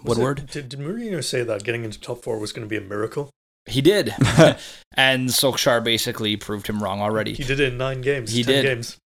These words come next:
Speaker 2: Which, I mean, I'm, like I said, I'm super, uh, happy for them. I mean, as a neutral, they're just a lot of fun to watch now. Uh, watching his press conferences after the game, watching how,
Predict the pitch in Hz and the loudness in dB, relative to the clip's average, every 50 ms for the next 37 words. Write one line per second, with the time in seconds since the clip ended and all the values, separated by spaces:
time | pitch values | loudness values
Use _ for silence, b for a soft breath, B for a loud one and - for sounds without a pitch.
0 | _ - 120 117 113 - - - - - - 107 110 113 110 107 107 107 101 - | _ -4 -2 -2 0 2 4 6 6 6 4 2 0 2 2 2 2 0 0 0
1 | 104 110 110 110 107 101 - - 113 107 107 - - 98 101 107 107 107 107 - | 0 0 0 0 -4 -6 -4 -2 -2 0 0 -2 -2 -2 -2 -2 -2 -2 -2 -4
2 | - - - - - - 139 113 - 131 123 117 113 110 107 - 107 107 104 101 | -4 -4 -4 -2 0 2 0 2 0 0 -2 0 -2 -2 -2 0 0 2 2 2
3 | 92 95 90 - - - - - 110 110 - 113 110 - - 117 110 113 110 110 | 0 0 -2 -6 -6 -6 -2 0 0 0 0 -2 -6 -4 -2 0 2 2 2 0
4 | 107 104 104 107 113 113 110 - 101 120 120 113 113 107 110 113 113 - - 117 | 0 -2 -2 0 0 0 0 0 2 2 2 2 0 0 0 -2 -2 -2 -2 -2
5 | 107 101 104 104 110 - _ _ _ _ _ _ _ _ _ - - - - 117 | -2 -2 -4 -6 -10 -16 _ _ _ _ _ _ _ _ _ -20 -10 -6 -4 -2
6 | 117 123 113 - - - 117 107 107 113 107 - - 120 117 110 107 101 104 104 | 0 0 0 0 0 0 0 0 0 0 0 -2 -2 -2 -2 -2 -4 -4 -4 -4
7 | 104 - - 117 107 107 117 127 131 - b b b b b - 104 104 104 113 | -2 -4 -4 -2 -2 -2 -2 -4 -6 -8 b b b b b -2 0 0 2 4
8 | 113 113 117 - 123 110 120 110 - - - 110 110 - - 117 110 107 107 - | 2 2 2 2 -2 -4 -4 -4 -6 -4 -4 -2 -2 -2 -2 -4 -6 -6 -6 -6
9 | - 117 107 101 113 107 110 101 107 107 104 107 107 107 104 104 - - 117 107 | -6 -4 -4 -4 -6 -6 -8 -4 -2 -2 0 0 0 -2 -2 -4 -6 -6 -6 -4
10 | 113 110 110 110 104 | -2 -2 -2 -2 -4